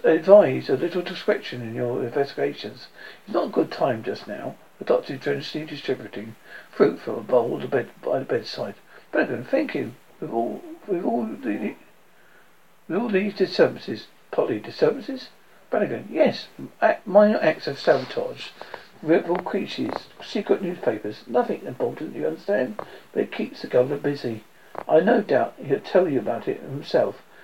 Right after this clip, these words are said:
when I arrange you a meeting with him. Ben, what, when will that, when will that be? Brannigan, oh, he's going to, on a tour in the Premier to Cam-, Cam-, Conley. I found out if he can see you before he goes. Polly, thank you.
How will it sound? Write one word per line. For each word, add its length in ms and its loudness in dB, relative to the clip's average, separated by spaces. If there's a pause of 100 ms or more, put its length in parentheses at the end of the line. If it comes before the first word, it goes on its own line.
(200)
when 140 -2
I 60 0
arrange 640 -2
you 440 -4
a 40 -2
meeting 440 -6
with 140 -10
him. 280 -12 (480)
Ben, 320 6 (100)
what, 320 -2
when 320 0
will 100 2
that, 200 6 (320)
when 320 6
will 100 6
that 220 4
be? 340 -4
Brannigan, 440 -4 (400)
oh, 120 4
he's 160 2
going 260 4
to, 200 -4
on 140 -2
a 80 -2
tour 340 2
in 80 -6
the 40 -8
Premier 460 -2
to 280 -4
Cam-, 280 -2 (120)
Cam-, 280 -4 (320)
Conley. 400 -10 (400)
I 100 8
found 280 6
out 200 2
if 120 -8
he 100 -4
can 200 -6
see 260 -2
you 180 -2
before 460 -2
he 100 -6
goes. 560 0 (580)
Polly, 380 6 (160)
thank 240 -2
you. 220 0